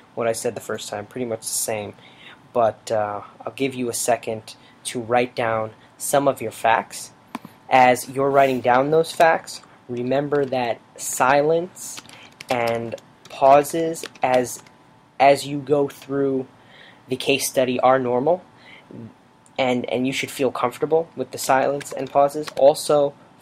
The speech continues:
feel free to ask them to repeat if you did not understand, uh, what they said, or you, or you would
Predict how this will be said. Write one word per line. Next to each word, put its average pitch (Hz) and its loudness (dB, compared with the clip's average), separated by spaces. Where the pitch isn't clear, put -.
feel 180 4
free 175 -4
to 143 -6
ask 135 0
them 143 2
to - -8
repeat 175 -6
if 127 -8
you 143 -8
did 139 -6
not 139 -2
understand, 131 -4
uh, 120 0
what 123 0
they 117 -2
said, 185 8
or 151 4
you, 135 -4
or 123 -4
you 123 -4
would 123 0